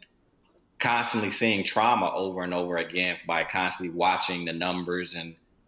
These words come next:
you know, in Detroit, a lot of people have died. So to keep seeing that, people I know, people who I went to school with,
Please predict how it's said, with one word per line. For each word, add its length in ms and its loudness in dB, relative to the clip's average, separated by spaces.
you 60 -6
know, 120 2
in 40 2
Detroit, 440 4
a 40 2
lot 180 2
of 80 -2
people 300 -4
have 100 -12
died. 420 2
So 200 -2
to 80 -6
keep 280 -4
seeing 340 2
that, 260 -2
people 260 -2
I 160 4
know, 360 0
people 340 -2
who 180 0
I 100 4
went 180 -2
to 60 -4
school 380 4
with, 200 4